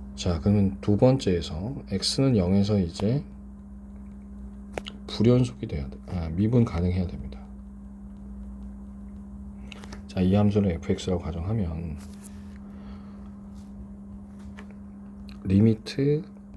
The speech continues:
X가 영으로 갈 때 X분의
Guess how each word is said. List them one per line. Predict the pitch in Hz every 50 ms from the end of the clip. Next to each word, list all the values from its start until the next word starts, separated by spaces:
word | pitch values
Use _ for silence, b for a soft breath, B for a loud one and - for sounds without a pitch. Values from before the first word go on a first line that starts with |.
| -
X가 | 95 87 - - - - - - 117 113 107 - 113 107 104 98
영으로 | 82 78 82 87 90 92 92
갈 | 85 82 80 78 - -
때 | - 113 123 131 143 143 139 - B B B B B B B - - - - - - - - - - - - - - - - - - - - - - - - - - - - - - - - - - - - - - - - - - - - - - - - - - - - - - - - - - - - - - -
X분의 | 98 - - - - - 110 101 98 90 87 92 113 131 147 -